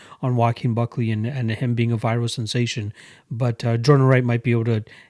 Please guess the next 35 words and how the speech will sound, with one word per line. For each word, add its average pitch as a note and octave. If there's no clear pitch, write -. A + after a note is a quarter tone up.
get B2
a B2
viral A#2+
sensation C3
of A#2
his A#2
own C3
going G#2+
here A2+
against A2
Joaquin A2+
Buckley. G#2+
So, A2
uh, A#2
once C#3+
again, C#3+
I'll C3+
go C#3+
with C#3+
Jordan, C3+
Jordan C#3+
Wright C3
to C3
win B2
this A#2+
fight, B2
probably A#2+
in C#3
the B2
first C#3
or B2+
early B2+
second B2+
round. C3+
Um, A2